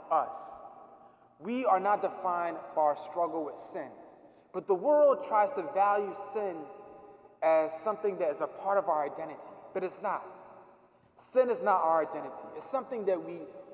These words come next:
fall into and we struggle with, but it's not our identity.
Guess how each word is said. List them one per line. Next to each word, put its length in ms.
fall 300
into 340
and 120
we 100
struggle 480
with, 240
but 100
it's 160
not 160
our 240
identity. 260